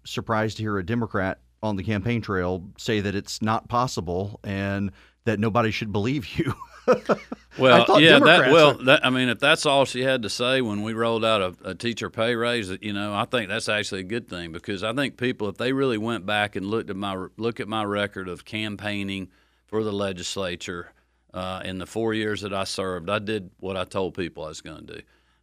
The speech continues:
Speaker 2: Uh, I went back home for three years, helped Marty raise the girls, focused on some business stuff, and came back as Secretary of State. Ran with a very specific aden-, agenda of using technology to make the office more efficient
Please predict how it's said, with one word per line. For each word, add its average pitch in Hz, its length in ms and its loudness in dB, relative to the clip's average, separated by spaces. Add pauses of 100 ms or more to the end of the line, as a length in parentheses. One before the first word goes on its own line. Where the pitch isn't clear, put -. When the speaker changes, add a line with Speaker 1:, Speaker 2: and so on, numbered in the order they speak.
Speaker 2:
Uh, 87 160 -6
I - 20 -6
went 101 240 -6
back 101 240 2
home 113 240 -4
for 95 140 -12
three 107 260 -4
years, 110 300 -4
helped 101 200 -2
Marty 98 320 -2
raise 98 340 -4
the 90 60 -12
girls, 110 540 -2 (240)
focused 101 400 -4
on 101 160 -4
some 85 200 -12
business 104 340 -4
stuff, 113 340 -4
and 87 140 -10
came 104 260 -4
back 98 260 -6
as 92 120 -12
Secretary 101 440 -8
of 90 60 -10
State. 117 400 -4 (380)
Ran 107 360 -2
with 101 160 -2
a 87 80 -4
very 113 340 0
specific - 640 -6
aden-, 101 540 -4
agenda 104 440 -6
of 90 120 -8
using 98 340 -8
technology 98 760 -6
to 85 80 -12
make 95 260 -6
the - 60 -12
office 95 440 -6
more 95 220 -6
efficient - 460 -8